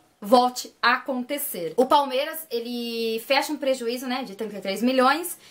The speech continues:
e, e quer dizer que, que tudo que o Palmeiras arrecadou nos últimos meses, nos últimos, de agosto pra cá, é, não foi suficiente pra pagar as contas, ou, de, ou, ou seja, a conta não fechou,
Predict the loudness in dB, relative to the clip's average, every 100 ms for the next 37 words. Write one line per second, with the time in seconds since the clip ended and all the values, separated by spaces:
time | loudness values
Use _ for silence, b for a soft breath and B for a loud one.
0 | B -4 0 2 2 0 -2 -2 2 2
1 | 0 2 2 2 b b _ -6 -2 0
2 | -2 -4 -6 -2 0 2 2 2 2 -4
3 | -4 -4 -4 -4 -2 -2 -2 -6 -6 -6
4 | -4 -2 0 2 2 -2 -8 -10 -8 -4
5 | -2 -2 0 2 2 2 2 -2 b b
6 | b 0 4 4 6 4 2 -8 -6 -6
7 | 0 2 2 0 b b b _ -4 -2
8 | -2 -2 2 2 4 4 2 0 -2 -2
9 | -8 -2 0 0 -2 2 4 4 2 -4
10 | 2 2 2 -6 -4 -4 -4 -2 0 2
11 | 0 0 -2 -2 -4 -4 -4 0 2 2
12 | -2 -4 -4 -6 -8 -4 -4